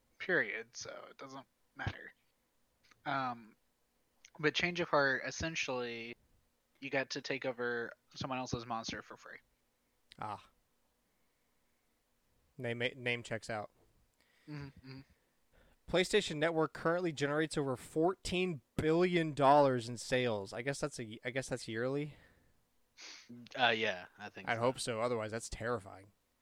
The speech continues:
Speaker 1: <laughs>
Speaker 2: Wow, I mean, that's still a lot of money.
Speaker 1: Daily.
Speaker 2: Um, Kirby sixty-four has a game-breaking bug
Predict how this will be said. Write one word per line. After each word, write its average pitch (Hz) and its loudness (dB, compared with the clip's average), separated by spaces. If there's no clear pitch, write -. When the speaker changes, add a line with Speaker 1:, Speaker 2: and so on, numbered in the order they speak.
Speaker 1:
<laughs> 175 -2
Speaker 2:
Wow, 107 -2
I 107 -2
mean, 110 -12
that's 120 -8
still 120 -4
a 110 -2
lot 107 -2
of 104 -10
money. 110 -10
Speaker 1:
Daily. 113 -2
Speaker 2:
Um, 139 -2
Kirby 180 0
sixty-four 180 0
has 165 2
a 139 0
game-breaking 151 0
bug 139 4